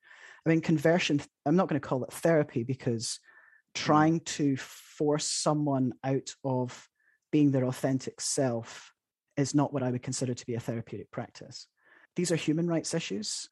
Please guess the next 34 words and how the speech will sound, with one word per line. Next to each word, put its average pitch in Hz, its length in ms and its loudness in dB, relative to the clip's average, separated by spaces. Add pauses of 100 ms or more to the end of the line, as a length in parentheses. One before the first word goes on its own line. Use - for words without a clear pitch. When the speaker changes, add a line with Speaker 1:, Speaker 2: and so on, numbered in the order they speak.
(140)
Speaker 1:
Uh, 143 160 2
in 165 100 2
terms 214 280 2
of 156 80 -2
the 147 80 0
media, 156 320 2
it's - 180 -2
really 165 140 2
thinking 156 340 -2
about, 143 300 0 (1400)
this - 240 2
is 170 120 -2
a, 135 360 2
a 131 100 -2 (380)
fundamental 135 480 2
issue 143 240 0
of 127 80 -4
human 131 320 2
rights. 127 280 -2
How 170 140 0
do 175 140 -2
we 143 400 2 (720)
reframe 170 560 4
this 143 240 2
in 143 120 4
terms 139 400 0
of 127 220 -4 (380)
we 147 200 4
are 143 80 4
supporting 143 680 0
a 131 40 2
group 131 240 -4
of - 140 -10
people 127 500 -4